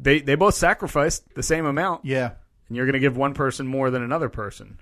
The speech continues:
Speaker 1: Or in this case, you're not even gonna allow that second person
Speaker 2: Now, I
Speaker 1: to,
Speaker 2: wonder,
Speaker 1: to be in that situation.
Speaker 2: so let's say you join the military. You want to undergo gender reassignment surgery.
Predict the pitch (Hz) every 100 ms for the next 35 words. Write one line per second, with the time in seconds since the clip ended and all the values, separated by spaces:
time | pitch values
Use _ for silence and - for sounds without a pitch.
0 | - 113 117 110 135 120 - 117 120 120
1 | 123 120 117 139 120 120 131 120 - 120
2 | 113 107 113 104 110 107 - _ _ _
3 | _ _ - 185 240 220 180 226 117 139
4 | 135 101 - 104 - 95 87 104 - 196
5 | 220 - 185 170 147 165 170 123 101 -
6 | 101 92 95 - _ _ _ _ _ _
7 | _ _ 160 127 147 165 165 160 156 -
8 | _ _ _ _ 147 120 147 160 165 160
9 | 143 139 123 127 123 123 117 107 104 101
10 | - 98 92 98 - 104 95 92